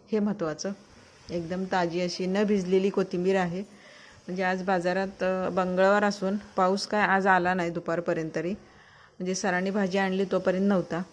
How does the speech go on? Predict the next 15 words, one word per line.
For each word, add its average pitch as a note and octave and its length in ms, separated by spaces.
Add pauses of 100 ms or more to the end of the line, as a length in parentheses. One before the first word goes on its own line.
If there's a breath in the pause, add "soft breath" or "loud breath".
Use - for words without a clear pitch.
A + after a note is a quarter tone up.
(240)
नंतर E3 260
सर F#3 240
घरी F#3 220
आले F#3 240
चार F#3+ 260
वाजता, G3 240
पाऊस F#3+ 340
मग F#3+ 120
जरासा F#3 520
आला. F#3 400 (800 loud breath)
तर, F3+ 120
अं, F3 180
ही F3+ 160
कांद्याची F3+ 500
पात F#3 200